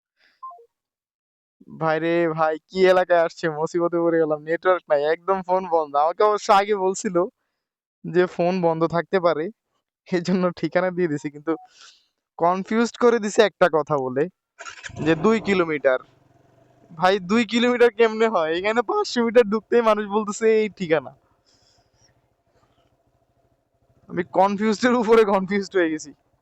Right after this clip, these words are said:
লা হাওলা ওয়ালা কুওয়াতা ইল্লা বিল্লাহ, কি হইলো? যাই হোক, যাওয়া যাক, ভাইদের বাসা খুঁজি আগে।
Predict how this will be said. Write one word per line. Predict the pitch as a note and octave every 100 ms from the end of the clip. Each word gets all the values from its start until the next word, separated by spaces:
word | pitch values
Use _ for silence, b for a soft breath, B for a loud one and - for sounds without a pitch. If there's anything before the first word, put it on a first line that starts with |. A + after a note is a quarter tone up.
| -
লা | D#3 D#3+ -
হাওলা | F#3 E3+
ওয়ালা | D#3
কুওয়াতা | D3 C#3+
ইল্লা | C3
বিল্লাহ, | C3+ C3 -
কি | D3+
হইলো? | C#3+ C3+ _ _ _ _ _ _ _ _ _ _ _ _ _ _ -
যাই | - D3
হোক, | D#3+ C#3+ -
যাওয়া | D#3 D#3
যাক, | D3+ E3+ - - - _ _ _ _ _ _ b _ _ _ _ _ _ _ _ - G#2
ভাইদের | A#2+ B2 B2+ C#3
বাসা | C3+ A#2+ C3+ D3+
খুঁজি | - D3 C#3+
আগে। | C#3+ B2+